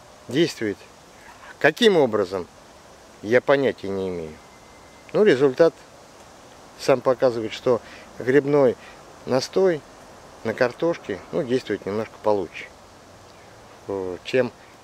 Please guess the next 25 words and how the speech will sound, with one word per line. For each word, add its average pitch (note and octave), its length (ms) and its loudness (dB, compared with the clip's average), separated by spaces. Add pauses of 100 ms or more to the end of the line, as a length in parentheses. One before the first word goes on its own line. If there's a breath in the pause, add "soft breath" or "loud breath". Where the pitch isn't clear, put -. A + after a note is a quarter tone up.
(160)
М-эликсир. - 1200 -4 (180)
Хотя, G3+ 540 2 (640 soft breath)
если D3+ 340 -2
посчитать D3 560 0
там, A#2+ 260 0 (500)
э, - 480 -8
все - 180 0
картошины, D3+ 920 2
там, A2 220 -2
взвесить, F#3+ 760 0 (100)
там, G2+ 220 0 (880 loud breath)
ведра B2+ 600 0
положить, C#3 500 2
посмотреть C3 420 -2
объем, D3+ 680 4 (140)
я G3+ 140 4
этого G3 180 0
делать E3 260 0
не F3+ 80 -4
буду. A2+ 200 -6 (1500)
Я F3 240 4
вот D#3+ 220 0
так D3+ 200 2
на D3 180 -2
глаз, G3 240 0